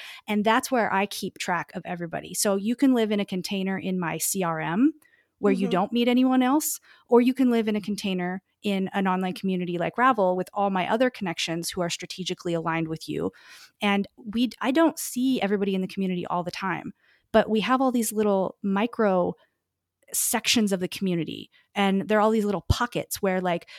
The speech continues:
Speaker 1: we have a Fresh Hell channel where, 'cause our community lives on Slack.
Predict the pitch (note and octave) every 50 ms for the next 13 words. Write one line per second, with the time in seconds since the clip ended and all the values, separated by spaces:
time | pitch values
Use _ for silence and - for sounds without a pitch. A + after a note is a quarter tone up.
0 | - _ - G#3+ G3 G#3 G#3 G3 G3+ F#3+ F#3 F3+ F#3 - - _ _ _ _ _
1 | - A3 G#3+ - - - C4 C4+ C4 - - G#3 E3+ D#3 D3 D#3 D3+ F#3 G3 G3
2 | F#3 F3+ F3+ F3+ - _ _ _ _ _ _ _ _ _ - - A#3+ A#3 G#3+ -
3 | A3 A3 G#3 G3+ G3 F#3+ F#3 F3+ F3+ E3+ D#3+ E3 - D#3+ D#3+ - - -